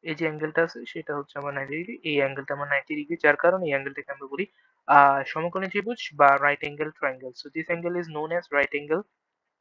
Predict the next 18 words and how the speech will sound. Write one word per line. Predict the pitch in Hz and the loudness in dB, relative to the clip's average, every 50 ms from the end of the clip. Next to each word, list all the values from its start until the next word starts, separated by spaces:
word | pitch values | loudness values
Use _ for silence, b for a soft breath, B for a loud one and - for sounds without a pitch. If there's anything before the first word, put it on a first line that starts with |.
| _ _ _ _ _ _ _ _ _ _ _ _ _ _ _ _ | _ _ _ _ _ _ _ _ _ _ _ _ _ _ _ _
right | 151 143 139 135 131 135 139 - _ _ - | -8 -2 2 2 2 2 0 -4 _ _ -2
angle | 151 147 147 151 147 151 160 185 208 - _ _ _ _ _ | -2 -2 -2 -2 -4 -4 -4 -4 -6 -12 _ _ _ _ _
triangle। | - - - 151 139 139 135 131 131 131 - _ _ _ _ _ _ _ _ _ _ _ _ _ _ _ _ _ _ _ _ _ _ _ _ _ _ _ _ _ _ _ _ _ _ _ _ _ _ _ _ _ _ _ _ _ _ _ _ _ _ _ - | -14 -6 -2 0 0 0 -2 -6 -10 -12 -14 _ _ _ _ _ _ _ _ _ _ _ _ _ _ _ _ _ _ _ _ _ _ _ _ _ _ _ _ _ _ _ _ _ _ _ _ _ _ _ _ _ _ _ _ _ _ _ _ _ _ _ -14
ওকে। | - - 165 165 - _ _ _ _ _ _ _ _ _ _ _ _ _ _ _ _ _ _ _ - | -8 -8 -8 -8 -8 _ _ _ _ _ _ _ _ _ _ _ _ _ _ _ _ _ _ _ 4
So | - 226 233 - | 6 6 6 6
এটা | 240 254 - 269 247 - 185 170 | 4 6 6 6 4 4 0 2
ভে-, | 151 160 165 156 - 143 151 | 4 4 4 4 2 0 0
আহ, | 143 139 139 135 135 131 131 | 0 2 2 0 0 0 2
varieties | 127 147 151 156 165 160 - 190 170 180 | 6 8 8 8 8 6 2 -2 -10 -10
of | 175 160 | -12 -12
use | 160 151 156 151 156 | -10 -12 -10 -8 -8
আছে। | 151 - - - 190 208 _ _ _ _ | -10 -10 -10 -12 -14 -14 _ _ _ _
So | _ - 139 139 139 135 135 135 - | _ -6 -6 -4 -4 -4 -6 -8 -4
first | - 165 160 - - - | -2 -2 -2 -2 -4 -10
of | 175 - | -8 -6
all | 185 180 185 180 | -6 -6 -6 -6
আমরা | 156 147 143 147 | -6 -4 -4 -4
একটু | - _ _ - | -6 _ _ -16